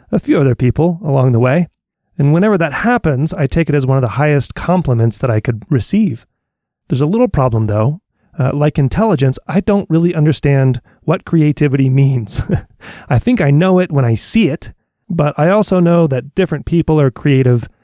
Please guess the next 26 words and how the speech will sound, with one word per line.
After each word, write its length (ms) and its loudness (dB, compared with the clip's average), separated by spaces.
in 140 2
different 260 -2
ways. 500 2
There 100 -4
seem 220 0
to 60 -2
be 100 0
different 380 -4
modes 480 2
of 180 -4
creativity 800 0
and 160 -2
so 220 0
on. 320 0
So 240 -2
we 80 2
have 80 0
a 60 -2
bunch 180 -2
of 80 -2
questions. 520 -6
How 180 -2
does 140 0
creativity 580 0
come 160 -2
about? 420 0